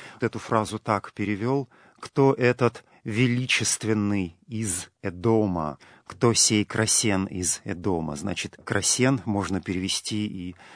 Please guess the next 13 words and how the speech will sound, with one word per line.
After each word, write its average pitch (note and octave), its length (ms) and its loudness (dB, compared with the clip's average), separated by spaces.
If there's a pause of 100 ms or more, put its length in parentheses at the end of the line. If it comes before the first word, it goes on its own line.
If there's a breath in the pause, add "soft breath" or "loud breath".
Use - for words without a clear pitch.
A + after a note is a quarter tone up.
(140 loud breath)
величественный, F2 1200 -4
не E2 160 -12
только F2 460 -8 (220 soft breath)
прекрасный. D#2+ 840 -4 (300 soft breath)
Далее G#2+ 340 4
читаем G#2 480 0
мы G2 360 2 (240 loud breath)
в - 120 -12
тексте F#2+ 600 0 (300 soft breath)
тропаря G#2 520 0
канона: C3+ 580 4 (320 loud breath)
«И B2 120 -2
сего B2+ 580 4